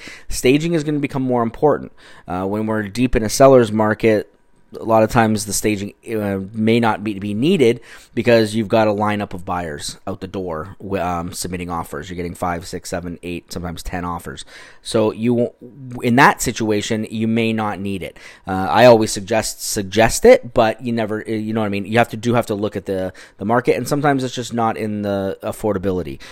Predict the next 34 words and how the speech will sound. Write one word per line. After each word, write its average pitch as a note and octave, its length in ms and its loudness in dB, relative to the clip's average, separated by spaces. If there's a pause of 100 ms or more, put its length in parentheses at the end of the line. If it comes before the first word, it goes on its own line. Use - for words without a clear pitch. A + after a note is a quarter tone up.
(180)
um, E2 300 -6
aspect - 480 -4
for F2 480 0
the E2+ 160 -6
seller. E2 420 -4 (460)
But A2+ 260 6
now A#2+ 320 6
that E3+ 80 10
we've C#3+ 160 2
moved B2+ 220 2
into A2+ 160 2
a - 20 4
neutral D3 320 2
market, G#2+ 460 0
staging B2 500 0
is A#2 140 -2
gonna A2 200 -2
be, G#2+ 300 -2 (300)
uh, G#2 200 -4
m-, F#2+ 220 -8
in G#2 220 2
more B2 440 10
and B2+ 140 2
more A2 380 0
important F#2 580 -8 (380)
as G2+ 320 -4
w-, G2+ 220 -12
you G2 420 -6
get, B1+ 340 -8
wanna G2 380 -4
get F2+ 100 -10
your E2 120 -12
home F#2 180 -8
sold. D#2+ 340 -8